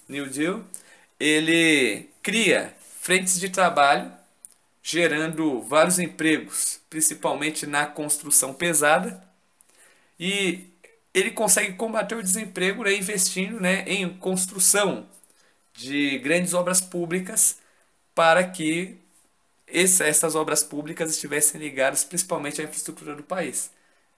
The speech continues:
Então, é, de certa maneira, esse plano ele foi bem sucedido,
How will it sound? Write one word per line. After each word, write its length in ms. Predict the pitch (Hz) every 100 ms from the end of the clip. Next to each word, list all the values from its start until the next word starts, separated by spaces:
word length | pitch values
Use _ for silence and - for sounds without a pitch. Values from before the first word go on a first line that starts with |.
| _
Então, 400 | 113 - 113 131
é, 420 | 135 127 120 107
de 160 | 95 92
certa 380 | - 131 131 135
maneira, 460 | 135 127 147 143
esse 240 | 147 - 151
plano 340 | - 139 123
ele 100 | 127
foi 220 | - 143
bem 120 | 143
sucedido, 800 | 135 143 - 131 120 175 196 131